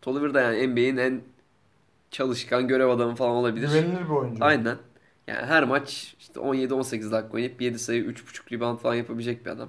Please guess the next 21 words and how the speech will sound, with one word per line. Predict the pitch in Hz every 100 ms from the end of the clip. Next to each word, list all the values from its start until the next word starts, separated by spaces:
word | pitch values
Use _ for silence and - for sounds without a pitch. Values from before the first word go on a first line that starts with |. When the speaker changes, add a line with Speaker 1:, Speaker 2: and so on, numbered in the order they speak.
| -
Speaker 1:
Bir | 120
tane | 120 113
de | 110
üçlüğünü | 110 - 120
sokar. | 113 101 127 - - _ _
Speaker 2:
Son | - 160 151
çeyreklerde, | 160 156 156 156 151 147 156 156 -
o | 139
son | 139 151 147
çeyreklerin | 151 147 151 156
başında | 143 139 151 147 147 143 - _ _ _ -
bench | 135 156 156 - -
ünitesinin | 143 139 139 151 156
oynadığı | 143 139 143 156
zamanlarda | 151 147 147 151 151 160
da | 151 170 - _ _ _ _
kritik | - 143 156 156 -
iki | 131 160
üç | 156
üçlük | 151 - 160
atıp | 151 156